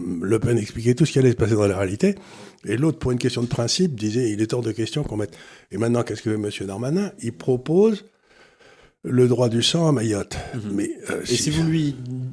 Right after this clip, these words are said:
Speaker 2: faites remarquer qu'il a eu tort, il, il ne, il dira que non.
Speaker 1: Oui,
Speaker 2: Il
Speaker 1: ben, le
Speaker 2: refabriquera
Speaker 1: mal-,
Speaker 2: un, un, un
Speaker 1: euh,
Speaker 2: récit
Speaker 1: oui,
Speaker 2: pour
Speaker 1: il
Speaker 2: dire
Speaker 1: dira,
Speaker 2: que «
Speaker 1: Mais
Speaker 2: non.
Speaker 1: les choses ont changé. »
Speaker 2: Voilà.
Speaker 1: Mais non, les choses n'ont pas changé,
Speaker 2: Les,
Speaker 1: puisque
Speaker 2: les
Speaker 1: Le
Speaker 2: choses,
Speaker 1: Pen
Speaker 2: les
Speaker 1: les
Speaker 2: problèmes
Speaker 1: avait
Speaker 2: sont
Speaker 1: vus.
Speaker 2: les mêmes, oui, oui.
Speaker 1: Les pro-, donc c'est extraordinaire de voir cette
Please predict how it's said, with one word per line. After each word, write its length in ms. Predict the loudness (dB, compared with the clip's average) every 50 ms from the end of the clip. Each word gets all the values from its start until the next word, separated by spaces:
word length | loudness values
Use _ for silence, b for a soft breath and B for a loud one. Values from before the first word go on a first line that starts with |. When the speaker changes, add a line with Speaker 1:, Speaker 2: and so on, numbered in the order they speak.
| -10 -12
Speaker 2:
faites 260 | -2 0 2 2 2
remarquer 520 | 2 4 4 4 2 2 2 4 4 4 4
qu'il 180 | 2 2 2
a 40 | 2
eu 120 | 2 2
tort, 340 | 2 4 4 6 6 6 4
il, 360 | 2 2 2 2 0 0 -2 0
il 280 | 0 2 4 4 4 4
ne, 100 | 4 2 2 2
il 140 | 0 0 2
dira 220 | 4 4 4 4
que 100 | 4 4
non. 220 | 4 6 4 4 2 B B B B B B B B B B -2
Speaker 1:
Oui, 80 | -2 -2
Speaker 2:
Il 60 | 2
Speaker 1:
ben, 220 | 4 6 6 8
le 60 | 8
Speaker 2:
refabriquera 760 | 6 8 8 8 8 8 6 6 4 2 4 6 6 6 6 6
Speaker 1:
mal-, 120 | 4 4 4
Speaker 2:
un, 20 | 4
un, 40 |
un 240 | 4 6 6 6 6
Speaker 1:
euh, 40 | 6
Speaker 2:
récit 320 | 6 6 6 6 6 8
Speaker 1:
oui, 40 | 8
Speaker 2:
pour 180 | 8 8 8 8
Speaker 1:
il 40 | 8
Speaker 2:
dire 80 | 8
Speaker 1:
dira, 160 | 8 8 8
Speaker 2:
que « 60 | 8 10
Speaker 1:
Mais 60 | 10
Speaker 2:
non. 60 | 8
Speaker 1:
les 80 | 8 6
choses 260 | 6 6 6 8 8
ont 80 | 6
changé. » 380 | 6 6 6 6 8 8 6 6
Speaker 2:
Voilà. 300 | 4 2 2 0 0 -2 -2 2
Speaker 1:
Mais 80 | 2
non, 100 | 4 4
les 80 | 4 2
choses 180 | 2 2 0
n'ont 60 | 0 0
pas 100 | 0 2
changé, 160 | 4 6 6 6
Speaker 2:
Les, 40 |
Speaker 1:
puisque 180 | 6 6 6 6
Speaker 2:
les 40 | 8
Speaker 1:
Le 80 | 8
Speaker 2:
choses, 100 | 8 8
Speaker 1:
Pen 120 | 8 8 8
Speaker 2:
les 60 | 8
Speaker 1:
les 40 | 8
Speaker 2:
problèmes 180 | 10 10 10 10
Speaker 1:
avait 80 | 8
Speaker 2:
sont 60 | 8 8
Speaker 1:
vus. 40 | 8
Speaker 2:
les 40 | 8
mêmes, 200 | 6 6 6 6
oui, 120 | 4 2 2
oui. 100 | -2 -4 -6 -6 -4
Speaker 1:
Les 100 | -2 -2
pro-, 180 | -2 -2 -4 -6 -6 -8 -12 -16 _ -20 -18 -8 -6 -4 -2 -2
donc 180 | -2 -2 0 0
c'est 240 | 2 2 2 0 0
extraordinaire 680 | -2 -2 0 2 4 4 6 6 8 8 6 6 4 2
de 100 | 2 0
voir 400 | 0 0 -2 -2 -2 -2 -4 -4
cette 240 | -6 -6 -8 -8